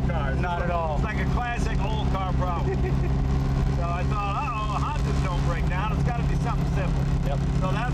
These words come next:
Speaker 1: what it was. We had a clogged gas cap. We'll drive without the gas cap on. When we get down to half a tank, there'll be more than enough air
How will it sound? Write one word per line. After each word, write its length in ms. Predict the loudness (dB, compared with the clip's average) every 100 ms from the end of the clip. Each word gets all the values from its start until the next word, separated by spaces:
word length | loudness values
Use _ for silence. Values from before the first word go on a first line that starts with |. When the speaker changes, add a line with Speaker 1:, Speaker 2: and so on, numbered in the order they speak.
| 0
Speaker 1:
what 100 | 0
it 60 | 0
was. 240 | -2 -2 0 0 0
We 80 | 0
had 80 | 0
a 80 | 0
clogged 320 | 0 0 0 0
gas 220 | 0 0 0
cap. 240 | 0 0 0 0 0 0 0 0
We'll 100 | 0 0
drive 320 | -2 -2 -2
without 240 | -2 0 0
the 80 | 2
gas 280 | 0 0 0
cap 260 | 0 0 0
on. 240 | 0 0 0 0 2 2 2
When 80 | 0
we 0 |
get 140 | 0
down 180 | 0 0
to 60 | 0
half 240 | 0 0
a 180 | 0 0
tank, 300 | 0 -2 0
there'll 160 | 0 0
be 160 | 0 0
more 80 | 0 0
than 160 | 0
enough 160 | 0 -2
air 400 | -2 -2 -2